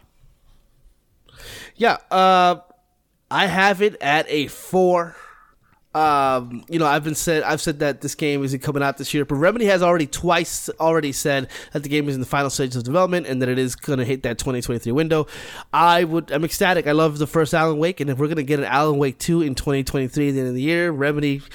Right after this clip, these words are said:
rarely misses. I'm all in for this. Alan Wake two, super excited for this. I got it at four four four.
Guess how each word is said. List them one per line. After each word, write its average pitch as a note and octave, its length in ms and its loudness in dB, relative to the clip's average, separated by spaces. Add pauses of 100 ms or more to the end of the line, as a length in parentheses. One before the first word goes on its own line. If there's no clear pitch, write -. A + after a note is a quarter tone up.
(220)
rarely D#3+ 400 4
misses. D#3 480 0 (340)
I'm D#3+ 480 2 (100)
all D3 500 2
in C#3+ 200 0
for C3+ 140 -4
this. B2 240 -2
Alan C3 160 0
Wake C3 180 -2
two, C3+ 160 -2
super C#3 380 0
excited A2 340 -4
for G#2+ 80 -10
this. G#2 160 -8
I A#2 100 -4
got B2 200 -4
it A#2 80 -4
at A2 100 -8
four D#3 320 -2
four C3 300 -6 (120)
four. A#3 560 2